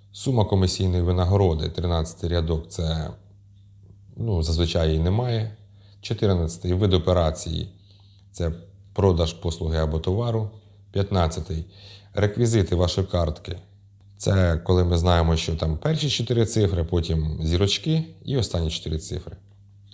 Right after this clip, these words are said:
Шістнадцятий рядок — це платіжна система, це MasterCard Maestro. Сімнадцятий — підпис касира,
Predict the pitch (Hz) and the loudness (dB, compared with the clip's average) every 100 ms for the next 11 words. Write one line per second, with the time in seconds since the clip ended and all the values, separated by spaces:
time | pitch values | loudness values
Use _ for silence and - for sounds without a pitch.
0 | - - - 131 143 98 - 87 85 85 | -20 -12 -4 -2 2 0 0 0 2 2
1 | 82 - - 101 82 95 107 92 92 92 | 0 -2 -2 -2 0 0 2 2 2 0
2 | 87 - 82 87 90 - 82 92 110 - | -4 -2 0 0 -2 -4 0 2 0 -2
3 | 95 92 85 80 80 87 101 - 87 87 | -2 0 2 2 2 2 0 -2 -6 -6
4 | - - - - - - - - - - | -12 -20 -20 -20 -20 -20 -20 -20 -20 -20
5 | - - - 113 101 82 - 87 82 104 | -20 -8 0 2 4 2 -2 -4 -2 -2
6 | 95 87 - - 92 - 120 117 107 | -2 -4 -4 -2 -2 2 2 2 0